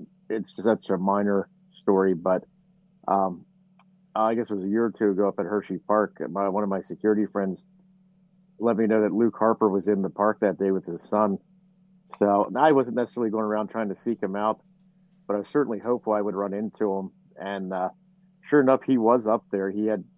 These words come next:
tweeted out a photo, uh, maybe the next day, of him and his son on, uh, I don't know if they're on a roller coaster or by a ride, but I thought that was pretty neat. Um, but yeah, just an absolute shame. When I first heard about it, I was really hoping it was a mistake. Um,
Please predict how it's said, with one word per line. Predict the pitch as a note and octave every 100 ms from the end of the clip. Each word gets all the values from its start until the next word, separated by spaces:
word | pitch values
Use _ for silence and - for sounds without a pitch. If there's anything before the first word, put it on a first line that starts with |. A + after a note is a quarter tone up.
| -
tweeted | B2+ A#2
out | G#2 G#2+
a | G2+ -
photo, | A2 G#2+ G2
uh, | G2
maybe | A2 G#2
the | G2
next | F#2+ G2+ - -
day, | F#2+ F#2 - _ _ _ _ _
of | - F#2+
him | F2+ A2+
and | A2
his | F#2+
son | - A2 G#2+
on, | E2 G2 G2 F#2
uh, | F#2 F#2 E2 -
I |
don't | G#2+
know | G2+
if | F#2+
they're | G2+
on | F#2+
a |
roller | F#2 G2 G2
coaster | - G2+ F#2+ F#2+ F#2+ F2
or | F2
by | - F#2+
a |
ride, | F#2 F2 F#2 F#2 E2 _ _ _ _ _
but | A2+
I | B2
thought | B2 A2+
that | A2+
was | A2+
pretty | - G#2+ F#2+
neat. | F#2 F#2 - _ _ _ _ -
Um, | F#2 F2+ D#2+ - _ _ _ _ _ _ _ _
but | F#2+ F#2+
yeah, | A2+
just | A2 D#3 D3+
an |
absolute | C3+ A#2+ A#2+ A2+ F#2+
shame. | A2 G#2
When | G2
I |
first | - A#2 -
heard | A2+ G#2+
about | G#2+
it, | G#2+
I |
was | F#2+
really | F#2+ A2 G#2
hoping | G#2 G#2+ G#2
it |
was | E2+ F2
a |
mistake. | F2 - G2 G2 G2 - _ _ _ _ _ _ -
Um, | - F2 E2